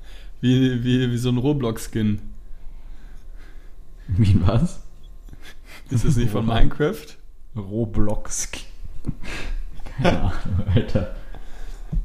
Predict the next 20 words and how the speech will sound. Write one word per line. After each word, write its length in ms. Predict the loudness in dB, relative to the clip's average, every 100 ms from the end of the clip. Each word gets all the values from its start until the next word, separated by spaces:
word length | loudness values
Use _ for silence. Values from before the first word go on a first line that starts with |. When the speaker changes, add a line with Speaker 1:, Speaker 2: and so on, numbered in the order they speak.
| -4 -6 -6 -8 -8 -10 -6
Speaker 1:
Ah, 240 | -2 0 2
oh, 180 | 4 6
Arsch. 800 | 8 10 10 10 8 4 -4 -6 -6 -6 -6 -8 -10 -10 -12 -14 -14 -16 -16 -16 -14 -14 -14 -14 -10
Speaker 2:
Sagen, 220 | -2 0
ich 40 | 0
hab 100 | 0
hier 80 | 0
so 80 | 2
einen 120 | 2
dummen 220 | 4 2
Scheiß 440 | 0 2 2 2
reingeschrieben. 760 | -2 -4 -4 -6 -4 -4 -2 -4 -8 -14 -16 -16 -10
Mein 300 | -2 0 2
Leben 180 | 2 2
Speaker 1:
Was 80 |
Speaker 2:
als 120 | 0 0
Speaker 1:
hast 100 | 2
du 40 |
denn 100 | 2
Speaker 2:
Filmtitel, 240 | 2 0